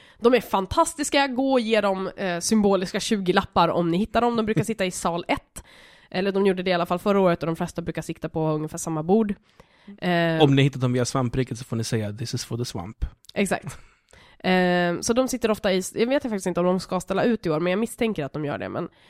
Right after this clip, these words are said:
Speaker 1: de kommer i alla fall att vara i, i sal ett. Senaste gången satt de väldigt nära trappen. Så, eh, trappen i mitten av sal ett där. Ehm, ni känner igen dem på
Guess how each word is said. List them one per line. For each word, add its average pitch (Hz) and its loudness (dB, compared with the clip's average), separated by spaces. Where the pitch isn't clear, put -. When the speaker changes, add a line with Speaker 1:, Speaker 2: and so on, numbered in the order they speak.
Speaker 1:
de 226 -8
kommer 254 4
i 240 6
alla 220 2
fall 202 0
att 202 0
vara 190 0
i, 226 -2
i 226 -4
sal 196 0
ett. - -6
Senaste 190 -2
gången 170 0
satt 170 -8
de 170 -4
väldigt 170 -4
nära 165 -4
trappen. - -6
Så, 160 0
eh, 147 -4
trappen 170 -6
i 156 -4
mitten - -8
av 90 -6
sal - -6
ett - -14
där. - -8
Ehm, 165 -2
ni 226 2
känner 220 2
igen 180 2
dem 175 0
på 170 2